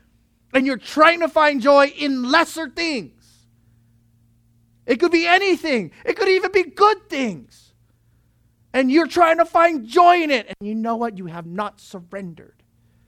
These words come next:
You have not surrendered a portion of your life that God is getting a hold of. Oh, brothers and sisters, this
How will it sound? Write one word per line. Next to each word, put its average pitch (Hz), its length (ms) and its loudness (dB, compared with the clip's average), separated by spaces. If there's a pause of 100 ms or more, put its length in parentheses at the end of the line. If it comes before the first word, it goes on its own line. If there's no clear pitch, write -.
(280)
You 156 100 -12
have 147 100 -12
not 190 320 -8
surrendered 175 480 -14
a 139 120 -14
portion 165 500 -16
of 139 120 -16
your 135 140 -18
life 123 400 -20 (380)
that 131 220 -16
God 143 280 -6
is 135 160 -16
getting 123 320 -18
a 117 60 -20
hold - 360 -20
of. - 140 -20 (1400)
Oh, 220 220 2
brothers 208 380 0
and 180 120 -12
sisters, 175 460 -14
this 196 220 -12